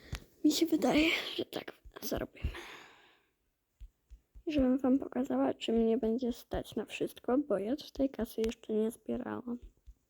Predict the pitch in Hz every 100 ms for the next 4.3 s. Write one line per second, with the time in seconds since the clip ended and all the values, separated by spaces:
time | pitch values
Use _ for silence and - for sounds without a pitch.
0 | _ - - _ _ _ _ _ _ _
1 | _ _ _ _ _ - _ _ _ _
2 | _ - - - 339 - - 294 320 _
3 | - - _ - 254 247 226 233 254 -
4 | - 269 254